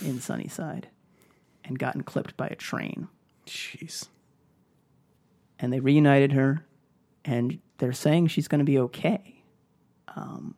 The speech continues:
Speaker 1: which is miraculous.
Speaker 2: Yeah.
Speaker 1: Um, but also, you know, I was, I spent the following three days pretty much glued to the news, being like, "What the fuck is the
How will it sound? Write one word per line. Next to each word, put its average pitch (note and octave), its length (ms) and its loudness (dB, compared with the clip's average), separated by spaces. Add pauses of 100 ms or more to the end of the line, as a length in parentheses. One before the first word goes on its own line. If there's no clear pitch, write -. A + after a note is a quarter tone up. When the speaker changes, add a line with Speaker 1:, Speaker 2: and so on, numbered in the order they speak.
(220)
Speaker 1:
which C3+ 240 2
is C#3 240 -2 (160)
miraculous. D#3 1120 2
Speaker 2:
Yeah. D2 420 2 (360)
Speaker 1:
Um, C3 360 4
but D3+ 140 2
also, C#3+ 680 6 (2000)
you E3 100 8
know, D3+ 120 8
I C#3+ 180 8
was, D3 240 6
I C#3 160 4
spent C3 480 2 (480)
the B2+ 120 -2
following C3+ 760 4
three B2 300 4
days B2 380 6
pretty B2+ 200 4
much A#2+ 220 2
glued C3 340 2
to - 120 -18
the A#2 60 2
news, B2 460 4
being B2+ 220 2
like, B2+ 220 -2
"What C#3 460 2
the B2 120 -6
fuck - 360 -12
is - 160 -10
the - 80 -14